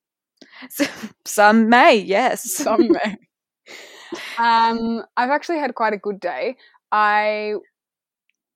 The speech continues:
Speaker 2: was bored by, like, nine thirty, which is never a good sign.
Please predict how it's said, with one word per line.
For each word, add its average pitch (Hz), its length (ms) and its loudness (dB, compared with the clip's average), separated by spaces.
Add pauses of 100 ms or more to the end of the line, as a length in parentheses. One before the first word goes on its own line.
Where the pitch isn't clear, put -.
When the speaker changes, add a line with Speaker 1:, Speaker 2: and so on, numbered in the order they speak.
(160)
Speaker 2:
was 208 260 -8
bored 277 460 0
by, 359 140 2
like, 311 240 -2
nine 170 340 -4
thirty, 175 340 -8
which - 200 -14
is 185 120 -14
never 170 420 -10
a - 40 -16
good - 240 -16
sign. 123 380 -14